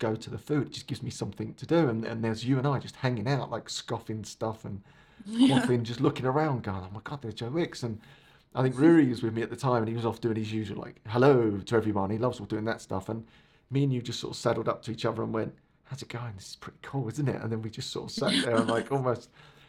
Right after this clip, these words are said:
Speaker 1: amazed. And then we had to give a little s-, uh, a little talk in front of everyone. That was one of the first times I ever spoke in public. I was absolutely petrified.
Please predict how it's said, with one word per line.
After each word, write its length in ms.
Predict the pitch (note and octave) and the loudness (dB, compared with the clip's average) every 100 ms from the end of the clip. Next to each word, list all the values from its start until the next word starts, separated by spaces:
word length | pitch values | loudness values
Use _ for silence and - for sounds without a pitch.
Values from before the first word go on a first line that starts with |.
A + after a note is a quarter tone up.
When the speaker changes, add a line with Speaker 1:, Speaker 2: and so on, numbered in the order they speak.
| - - | -6 2
Speaker 1:
amazed. 420 | D3 D3 D3 D3+ | 8 10 10 6
And 60 | E3+ | 2
then 60 | |
we 80 | E3 | 4
had 120 | D#3 | 2
to 60 | C#3 | 2
give 200 | C#3 C3 | 0 2
a 40 | |
little 200 | C3 A2+ A#2+ | 2 2 -2
s-, 220 | - - | -12 -2
uh, 260 | B2 A#2 A#2 | 4 6 6
a 40 | A#2 | 2
little 160 | A2+ - | -2 -6
talk 420 | - A#2 C#3 - | -4 -4 -4 -8
in 120 | A#2+ | -8
front 280 | A#2 A#2 G2+ | -4 -6 -2
of 80 | G#2+ | 0
everyone. 360 | G#2+ G#2 G#2 C#3+ | 0 0 0 0
That 120 | F3 | 0
was 120 | C3+ | 0
one 100 | C3 | 0
of 40 | |
the 60 | A2 | 0
first 260 | A#2+ A#2 - | -2 -4 -4
times 180 | G#2 | -4
I 60 | A#2 | -2
ever 100 | A2 | -2
spoke 320 | - A2 G#2+ | -4 -6 -4
in 60 | G#2 | -6
public. 420 | - B2 - - | -2 -2 -4 -8
I 40 | |
was 120 | - - _ - | -10 -10 _ -2
absolutely 720 | B2+ - - B2 A#2 - - - - | -2 -4 -6 -4 -4 -6 -14 -12 -8
petrified. 840 | - - A2 - G#2+ - A2+ | -8 -8 -10 -8 -8 -6 -8